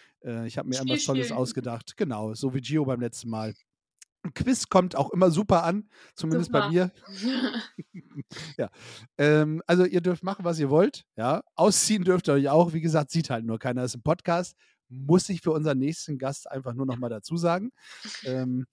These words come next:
Speaker 2: War das ein Spoiler? <laughs>
Speaker 1: äh, mo-, der ein oder andere könnte sich jetzt denken, wer kommt. Aber, äh, er darf sich natürlich gleich selber vorstellen. Und dann, äh, schauen wir mal. Wir lassen natürlich diesen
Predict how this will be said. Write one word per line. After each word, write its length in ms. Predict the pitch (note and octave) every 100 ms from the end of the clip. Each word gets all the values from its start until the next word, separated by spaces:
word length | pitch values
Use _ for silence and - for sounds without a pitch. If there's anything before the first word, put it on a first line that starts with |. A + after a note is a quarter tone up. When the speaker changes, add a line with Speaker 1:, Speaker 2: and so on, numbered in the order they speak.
| -
Speaker 2:
War 80 | A3
das 120 | B3
ein 120 | C4+ C#4+
Spoiler? 540 | - G3+ G3 A3+ D#4
<laughs> 520 | - A#3 G#3+ B3+ - -
Speaker 1:
äh, 220 | E3+ C#3+ - G4+ G4+ G4
mo-, 400 | F#4 F4 F4 F4+
der 160 | F4+ B3+
ein 140 | A#3
oder 200 | B3 G#3+
andere 220 | A3+ G3+ G#3
könnte 400 | - G#3+ C#4+ -
sich 200 | D3+ C#3
jetzt 220 | B2+ A#2 -
denken, 260 | B2 C#3 A#2+
wer 120 | A#2
kommt. 300 | - B3+ - _ _ _ -
Aber, 560 | C#3 F3+ F#3 F3+ F#3+
äh, 400 | E3 D3 D3 D3 -
er 120 | C3
darf 180 | A#2+ A#2+
sich 180 | A#2 A#2
natürlich 320 | G#2+ A2 G#2
gleich 200 | A2 G2+
selber 260 | A#2 A#2+ G#2
vorstellen. 480 | A2 G#2 G#2+ G#2 - _ _ _ _
Und 200 | A2 G#2
dann, 240 | G2+ G2
äh, 160 | G2 G#2
schauen 220 | - C3
wir 80 | C#3+
mal. 240 | B2 A#2 C3
Wir 180 | D#3 F3+
lassen 360 | D3+ F3+ - E3
natürlich 560 | D3 D3+ C#3 C#3+ - _
diesen 460 | A#2+ A2+ A#2 A2+